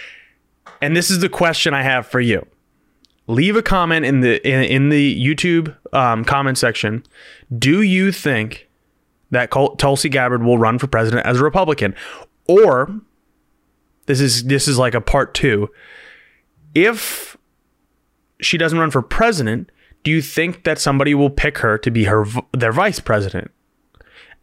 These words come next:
on the Republican side? It's an interesting thought, and I want to posit this because, one, Tulsi has gone on to say a number of times, uh,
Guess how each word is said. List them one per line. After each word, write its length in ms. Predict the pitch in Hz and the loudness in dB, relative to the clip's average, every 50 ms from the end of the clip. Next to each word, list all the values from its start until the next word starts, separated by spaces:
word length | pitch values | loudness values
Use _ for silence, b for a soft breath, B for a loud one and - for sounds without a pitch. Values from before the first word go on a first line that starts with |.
| _ - | _ -6
on 160 | 120 123 131 | -4 -2 0
the 100 | 143 143 | 0 2
Republican 600 | 139 147 143 - 196 190 165 156 135 - 104 95 | 0 2 2 2 2 4 2 0 0 -2 -4 -4
side? 340 | 95 - - 98 101 - - - - _ _ _ _ _ _ _ _ _ _ _ _ _ _ _ b b b b b b b b b b b b b b b b | -4 -4 -4 -4 -6 -8 -12 -16 -18 _ _ _ _ _ _ _ _ _ _ _ _ _ _ _ b b b b b b b b b b b b b b b b
It's 140 | b - - | b -8 -8
an 60 | - | -4
interesting 460 | - 135 165 170 202 262 - 330 302 277 | -2 -2 0 0 0 0 2 2 0 2
thought, 480 | - 156 139 139 180 208 - - - - | 2 2 2 2 0 -2 -4 -10 -8 -4
and 360 | 143 147 143 143 139 139 - - - | -2 0 0 0 0 0 -2 -2 -2
I 140 | 131 131 135 | -2 -2 -2
want 260 | 127 139 160 185 196 | 0 0 0 2 0
to 60 | 196 | -2
posit 500 | 196 - - - 160 165 156 147 143 139 | -4 -4 -2 0 0 2 2 0 0 2
this 220 | - 120 143 - | 0 0 0 0
because, 320 | - - 156 - 147 135 120 | -2 -4 -2 0 0 0 2
one, 520 | 113 127 135 156 196 190 139 95 - - - _ _ - _ _ _ _ _ b b b b b b b b b b b b b b b b _ _ _ _ _ - | 0 0 2 2 2 2 2 -2 -4 -10 -18 _ _ -20 _ _ _ _ _ b b b b b b b b b b b b b b b b _ _ _ _ _ -4
Tulsi 360 | - 196 214 254 - - 320 | 0 0 2 2 2 0 2
has 160 | 302 294 254 175 | 2 0 0 0
gone 280 | 196 180 175 175 170 | 0 0 2 2 2
on 200 | 160 147 147 143 135 | 2 0 0 0 -2
to 300 | - - 143 135 - - - | 0 0 0 0 0 -2 -6
say 240 | - - - 170 156 | -6 -2 0 2 2
a 60 | 147 | 2
number 360 | 131 127 131 156 185 180 190 185 | 2 2 2 2 2 2 0 0
of 100 | 165 - | 0 -2
times, 580 | - - 131 123 120 123 120 120 117 113 - - | -2 0 0 2 0 0 0 0 -2 -4 -4 -2
uh, 360 | - 120 107 104 101 101 98 | -2 0 2 2 0 0 -2